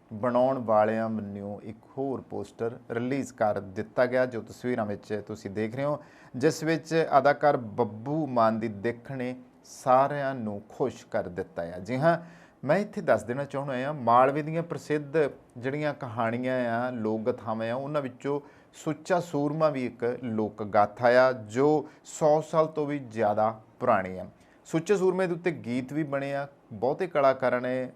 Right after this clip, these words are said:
ਕੁਲਦੀਪ ਮਾਣਕ ਨੇ, ਮੁਹੰਮਦ ਸਦੀਕ ਵਰਗਿਆਂ ਨੇ ਸੁੱਚੇ ਸੂਰਮੇ ਦੀਆਂ ਗਾਥਾਵਾਂ, ਜਾਂ ਜਿਹੜੇ ਹੋਰ ਸਾਡੇ ਗਮੰਤਰੀ ਸੀ, ਉਹਨਾਂ ਨੇ ਗਾਥਾਵਾਂ ਗਾਈਆਂ ਤੇ ਲਿਖਾਰੀਆਂ ਨੇ ਸੁੱਚੇ ਸੂਰਮੇ ਦੀਆਂ ਗਾਥਾਵਾਂ ਲਿਖੀਆਂ ਸਨ।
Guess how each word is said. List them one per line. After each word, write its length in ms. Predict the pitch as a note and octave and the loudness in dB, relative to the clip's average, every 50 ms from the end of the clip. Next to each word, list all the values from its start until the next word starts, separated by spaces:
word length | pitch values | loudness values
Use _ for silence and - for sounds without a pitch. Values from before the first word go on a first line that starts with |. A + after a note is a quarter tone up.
| - - | -12 -10
ਕੁਲਦੀਪ 380 | - A#2+ A2 B2 B2+ A#2+ B2 A#2+ | -10 -6 -4 -4 -4 -4 -6 -4
ਮਾਣਕ 400 | A#2+ B2 A#2+ A#2+ A#2+ A2+ - B2+ | -2 -2 0 0 -2 -4 -6 -8
ਨੇ, 360 | A#2+ A#2+ A#2+ A#2+ A#2+ A#2 A2+ | -6 -4 -4 -6 -6 -6 -8
ਮੁਹੰਮਦ 380 | A2+ A#2 G#2+ A2 A2 A2+ A#2 A2+ | -8 -6 -6 -4 -4 -4 -6 -8
ਸਦੀਕ 320 | A#2 A2+ A#2 A#2 A2 A2+ | -8 -8 -10 -8 -6 -2
ਵਰਗਿਆਂ 380 | A2+ A2+ A2+ A2+ G#2+ A2+ A#2 A2+ | 0 0 0 0 -2 -4 -4 -4
ਨੇ 120 | A2+ A#2 | -4 -6
ਸੁੱਚੇ 380 | A2+ - A#2+ A2 A2 - A#2 A2 | -6 -8 -10 -10 -10 -10 -10 -10
ਸੂਰਮੇ 360 | A2+ A#2 A2 G#2+ A2 A2 A2 | -8 -6 -6 -6 -4 -4 -4
ਦੀਆਂ 220 | A2 A2 A2 A2 | -2 -2 -2 -2
ਗਾਥਾਵਾਂ, 500 | G#2+ A2+ G#2+ A2+ A2 G#2+ G#2 A2 A2 A2 | -2 -4 -4 -4 -2 -2 -2 0 -2 -2
ਜਾਂ 180 | G#2+ A2+ A2 A2 | 0 0 -2 -2
ਜਿਹੜੇ 180 | A2 A2 A2 | -2 -2 -4
ਹੋਰ 220 | A2 G#2 A2 A2+ A2 | -4 -4 -6 -6 -6
ਸਾਡੇ 280 | - - A#2 A2+ A2+ | -6 -8 -6 -6 -6
ਗਮੰਤਰੀ 500 | G#2 G2+ A2 G#2+ G#2 G#2+ - - G#2+ A2 | -6 -4 -4 -4 -4 -4 -6 -8 -8 -10
ਸੀ, 140 | G#2+ - A#2 | -8 -8 -8
ਉਹਨਾਂ 200 | A2 A2+ A#2 A2+ | -6 -6 -6 -4
ਨੇ 160 | A2+ A2+ A2 A2 - - _ _ - A2+ | -6 -6 -8 -10 -14 -20 _ _ -8 -6
ਗਾਥਾਵਾਂ 460 | A2+ A2+ A#2 A2+ A2 A2 A2+ A#2 A#2 | -6 -2 2 2 2 4 4 2 2
ਗਾਈਆਂ 460 | A2 A2 A2 G#2+ A2 A2 A2+ A#2 A#2 A2+ - - - _ - | 2 2 2 2 2 2 0 0 0 -2 -6 -12 -14 _ -2
ਤੇ 60 | B2+ | -2
ਲਿਖਾਰੀਆਂ 580 | A#2+ A#2 A#2 - - A#2+ A#2 A2+ A2+ A#2+ A#2 A2+ | 0 0 -2 2 4 6 6 6 4 2 -2 -2
ਨੇ 80 | A#2 | -2
ਸੁੱਚੇ 300 | A2+ - A2+ - - A#2 | -4 -8 -10 -10 -10 -10
ਸੂਰਮੇ 360 | A2+ - A#2+ A2+ A2 A2 A2 | -8 -6 -6 -6 -4 -4 -4
ਦੀਆਂ 160 | A2 A2 A2 G#2+ | -2 -2 -2 -4
ਗਾਥਾਵਾਂ 500 | G#2 A2+ - G#2 G#2+ G#2 A2 G#2+ G#2+ G#2+ - | -4 -6 -4 -4 -4 -2 -2 -2 -4 -6 -8
ਲਿਖੀਆਂ 460 | B2+ A#2+ A2+ A2 A2 - - G2+ F#2+ | -6 -6 -6 -6 -6 -8 -8 -8 -8
ਸਨ। 300 | - - G2+ F#2+ F#2 | -8 -8 -8 -8 -8